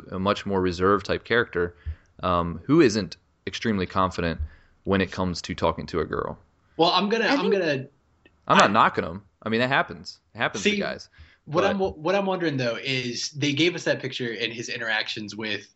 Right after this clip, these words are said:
Speaker 2: with everybody, and basically everybody thinks that in certain situations he's supposed to be this type of person. But yet, what I'm wondering, what they're gonna draw out later on, what I'm wondering if they're gonna draw out later on, is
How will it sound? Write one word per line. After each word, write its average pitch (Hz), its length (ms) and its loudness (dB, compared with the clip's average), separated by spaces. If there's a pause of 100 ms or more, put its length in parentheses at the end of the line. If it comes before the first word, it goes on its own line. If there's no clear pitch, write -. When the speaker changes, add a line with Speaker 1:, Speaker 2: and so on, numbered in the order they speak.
Speaker 2:
with 113 200 -4
everybody, 107 480 -2
and 127 200 0
basically 139 400 0
everybody 127 400 0
thinks 123 560 -4 (260)
that 123 220 2
in 131 200 0
certain 131 400 0
situations 113 680 -6
he's 107 240 -12
supposed - 460 -8
to 110 60 -4
be 101 600 -6 (260)
this 120 300 0
type - 280 -2
of 101 160 -12
person. - 500 -6 (520)
But 151 380 0
yet, 147 340 2 (380)
what 143 260 2
I'm 151 160 2
wondering, 135 520 -2
what 123 200 -4
they're 123 120 -2
gonna 113 160 -4
draw 110 220 -2
out 110 280 0
later 107 280 -6
on, 104 420 -4
what 120 120 -2
I'm 117 80 -2
wondering 107 340 -6
if 120 160 -2
they're 104 120 -4
gonna 101 160 -6
draw 98 180 -2
out 98 220 -2
later 98 240 -4
on, 95 200 -4 (140)
is 110 480 -4